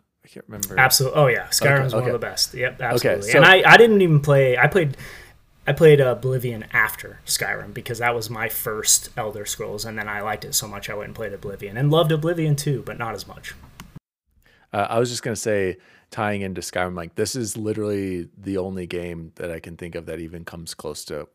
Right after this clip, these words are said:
Speaker 1: how Skyrim was for us back in eleven, eleven, eleven. Like, I can't, as much as I love Mass Effect, and that's probably still my number one all-time favorite franchise, like, the way that this game has just took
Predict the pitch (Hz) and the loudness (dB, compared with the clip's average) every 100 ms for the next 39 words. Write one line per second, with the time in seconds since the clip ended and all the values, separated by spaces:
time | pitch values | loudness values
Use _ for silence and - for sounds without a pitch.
0 | _ 82 80 - 78 76 76 76 76 - | _ -12 -10 -6 -6 -8 -12 -14 -14 -12
1 | 71 73 - 78 73 80 80 85 - 80 | -12 -12 -8 -8 -8 -12 -16 -18 -16 -14
2 | 78 82 80 80 82 85 85 85 92 87 | -14 -14 -16 -16 -16 -16 -16 -16 -18 -14
3 | 90 92 113 95 92 _ _ - _ - | -12 -10 -8 -10 -10 _ _ -20 _ -8
4 | 120 147 131 123 104 101 98 98 - 95 | -4 -4 0 0 2 0 -2 -6 -6 -12
5 | 87 90 - 92 82 - 87 82 82 85 | -10 -10 -8 -8 -8 -8 -8 -8 -12 -12
6 | 82 82 - 82 82 85 82 - 82 78 | -12 -12 -14 -14 -10 -10 -10 -12 -14 -12
7 | 78 - 80 _ _ _ _ _ _ 143 | -14 -12 -12 _ _ _ _ _ _ -14
8 | 101 98 101 104 101 90 - 85 - 90 | -8 -4 -2 -2 -2 -4 -8 -10 -8 -8
9 | 87 82 80 78 - 80 - - _ _ | -8 -10 -14 -16 -12 -10 -10 -14 _ _
10 | _ _ _ _ _ _ - 113 98 | _ _ _ _ _ _ -12 -10 -10